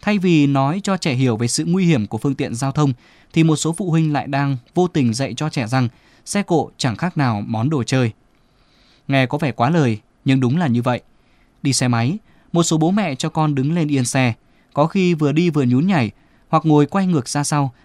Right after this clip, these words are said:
để thử cảm giác lùi tốc độ cao. Đi ô tô, thay vì hướng dẫn con ngồi đúng vị trí, thắt dây an toàn với trẻ lớn, trang bị ghế chuyên dụng cho trẻ nhỏ, hoặc để người lớn trông nom, thì một số bố mẹ chiều con lại để con vô tư nghịch ngợm trên xe,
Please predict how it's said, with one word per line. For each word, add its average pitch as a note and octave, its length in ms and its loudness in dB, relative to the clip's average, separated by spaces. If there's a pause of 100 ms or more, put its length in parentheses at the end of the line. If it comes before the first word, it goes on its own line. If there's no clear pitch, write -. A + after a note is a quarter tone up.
để D3 100 0
thử C3 280 0
cảm G#2+ 160 -2
giác D#3 220 -2
lùi A#2+ 300 2
tốc E3+ 180 -6
độ C#3+ 120 -4
cao. A#2 300 -2 (800)
Đi C#3 120 2
ô C3 120 4
tô, B2+ 300 0 (240)
thay G3+ 120 0
vì F3+ 140 0
hướng D3+ 180 2
dẫn G3 200 -4
con F#3+ 240 0
ngồi C#3+ 140 2
đúng B2+ 160 0
vị F3+ 160 -2
trí, C3 300 0 (280)
thắt - 160 -4
dây D3+ 120 0
an C3 140 -2
toàn A#2+ 280 -2
với A#2 140 -4
trẻ C#3+ 160 -2
lớn, A2+ 300 -2 (400)
trang G#3+ 180 2
bị F3 160 2
ghế C#3+ 140 2
chuyên F#3 200 -2
dụng D#3+ 260 -2
cho F3+ 140 -4
trẻ D3+ 180 -2
nhỏ, A2 280 -2 (340)
hoặc E3+ 180 0
để D3+ 120 2
người C3 160 2
lớn C#3 200 0
trông E3+ 180 -2
nom, D#3 200 2 (400)
thì E3+ 100 2
một D#3+ 120 6
số D3+ 160 -2
bố D3+ 160 2
mẹ F#3 320 -2
chiều C3 240 0
con D3 280 0 (300)
lại D#3 160 0
để C#3 200 0
con D3+ 300 -2
vô E3+ 140 -2
tư F3+ 180 0
nghịch D3+ 260 0
ngợm C3 260 0
trên C#3 180 -2
xe, D3 280 0